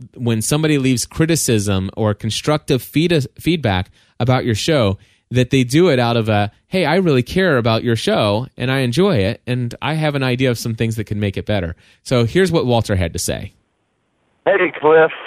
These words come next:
Speaker 2: Uh, this is Walter, and this is a call for the podcast Answer Man, and, uh, I've called before,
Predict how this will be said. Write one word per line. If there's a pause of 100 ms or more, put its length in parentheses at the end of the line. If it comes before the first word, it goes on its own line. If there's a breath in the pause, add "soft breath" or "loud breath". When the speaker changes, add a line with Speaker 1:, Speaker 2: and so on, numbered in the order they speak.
(120)
Speaker 2:
Uh,
this
is
Walter, (120)
and (140)
this
is
a
call (440)
for
the
podcast (100)
Answer
Man, (120)
and,
uh,
I've
called
before,